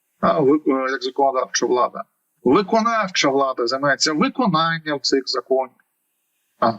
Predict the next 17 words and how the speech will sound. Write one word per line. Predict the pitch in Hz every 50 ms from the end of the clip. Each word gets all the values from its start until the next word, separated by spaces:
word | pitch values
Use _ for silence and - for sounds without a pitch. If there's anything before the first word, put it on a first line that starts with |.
| - _ -
судова | - - - - - - - 180 220 247 226
влада, | 196 185 202 202 190 190 185 180 180 - _ _ _ _ _ _ _ _ _ -
а, | - 165 170 196 - _ _ _ _ _
судить, | - - - 196 190 175 - 131 123 - - - - _ _ _ -
а, | 165 - - - - -
других | - 156 - 311 226 262 285 294 - 220 196 - _ _ _ _
за | - 123 143 151
невиконання | 143 143 135 135 131 - 139 131 151 180 214 226 262 190 127
діяльності, | 113 104 113 123 143 160 175 196 196 - - -
не, | - 131 131 127 127 123 113 - _ - _ _ -
результатів | 123 127 127 123 - 165 147 -
роботи | 143 131 131 147 151 -
перших. | - - - 110 - - - - - _ - _ _ _ _ _ _ _ _ _ _ _ _ _ _ _ _ _ -
Ось | 196 185 185
так | 220 - - -
має | 127 117 113 110
бути. | - - - - - -